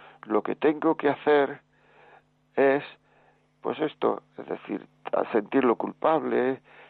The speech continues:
sentirme yo víctima, sentirme, y así, realmente así, es como no se sabe querer y como terminamos,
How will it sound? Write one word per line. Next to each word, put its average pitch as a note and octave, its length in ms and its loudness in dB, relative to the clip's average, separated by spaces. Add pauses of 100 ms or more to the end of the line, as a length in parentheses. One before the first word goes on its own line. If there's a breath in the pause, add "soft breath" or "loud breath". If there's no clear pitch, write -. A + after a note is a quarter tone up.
(140)
sentirme A#2 460 0
yo A2 160 4
víctima, B2 800 0 (460 loud breath)
sentirme, B2 680 0 (1200)
y A2+ 80 2
así, D3+ 380 -4 (200)
realmente G#2 760 0
así, - 300 -10 (800 soft breath)
es - 200 0 (260)
como C3 440 -2 (880 soft breath)
no C3 340 -2 (520)
se F#2+ 120 -10
sabe A#2+ 440 -2 (160)
querer A2 440 -2 (360 soft breath)
y A2+ 80 -10
como A2+ 420 -2 (100)
terminamos, A#2+ 840 -4